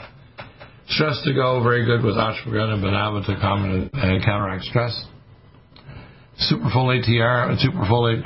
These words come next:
uh, two thousand micrograms of activated folic acid. Supernux was in into beats the, into your tissues and better than anything else to actually improve muscle mass. Take along with Mega Muscle,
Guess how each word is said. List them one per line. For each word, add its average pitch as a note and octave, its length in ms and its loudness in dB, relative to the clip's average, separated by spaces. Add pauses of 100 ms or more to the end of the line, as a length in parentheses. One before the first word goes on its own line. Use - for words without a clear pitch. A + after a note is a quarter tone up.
(140)
uh, G#2+ 140 2
two A#2 140 -2
thousand A2+ 280 0
micrograms G#2 640 2 (460)
of G2+ 40 -2
activated A2 440 2
folic G#2+ 300 0
acid. G2+ 400 -4 (760)
Supernux C3+ 500 -2
was G#2+ 200 0
in A2 80 2
into G2+ 180 2
beats A2 260 0
the, G#2 220 0 (520)
into F#2 100 4
your F2+ 140 4
tissues G#2 400 0
and F#2 220 2 (380)
better A2 240 0
than G#2 80 -2
anything G2+ 280 0
else G2+ 240 0
to G2 80 4
actually G2 300 2
improve G2+ 280 0
muscle G2 320 0
mass. G2+ 340 -2 (460)
Take B2+ 100 2
along A2+ 220 2
with G2 100 0
Mega G#2+ 240 4
Muscle, G#2 480 2